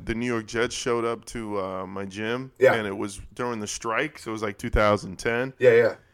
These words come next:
Speaker 1: And let me tell you, man, the rookies are all about it, but those veterans, pfft, they
Speaker 2: Yeah.
Speaker 1: don't wanna hear nothing, dude.
Speaker 2: That's
Speaker 1: They are literally, you just babysitting them.
Speaker 2: That's
Speaker 1: You're
Speaker 2: fine.
Speaker 1: not, you're not necessarily teaching them shit, dude. You're just
Speaker 2: That
Speaker 1: trying to keep them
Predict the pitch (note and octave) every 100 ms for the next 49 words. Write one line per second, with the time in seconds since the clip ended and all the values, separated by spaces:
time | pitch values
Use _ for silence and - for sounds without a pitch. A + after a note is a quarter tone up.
0 | _ - C#3 D#3+ E3+ F3+ C#3+ A2+ A2 G#2
1 | A2 C3 E3+ G3 G#3 G#3 G3 - - G#2
2 | G#2 G#2 G#2+ G#2 G2+ G2 F#2+ G#2 - _
3 | - G#2 - C3 C#3 A#2+ A2 A2 C3 E3
4 | F#3 F#3 F#3 F#3 - - - - - -
5 | - A#2 B2+ A#2 G#2 G#2 G2+ G2 G#2+ G#2+
6 | G#2 G2 G2 F#2+ F2+ - - - C#3 C3
7 | A#2 G#2+ A#2 B2 A#2+ A2+ G2+ G2 A#2 C3+
8 | G#2+ F#2 A2+ G#2+ - A2 G2+ F#2+ G#2 F#2
9 | F2+ _ _ _ _ - G2+ - B2+ C3
10 | A#2+ A2 A2+ B2+ A#2 G#2+ A#2 A#2+ - B2+
11 | G#2+ F#2+ F#2 B2 A#2 - G2 G#2 F#2 -
12 | A#2 G#2 - A2 F#2+ - A#2 C3+ C#3 -
13 | C3 A#2 G#2 G2 - A#2+ - A2+ A2 G#2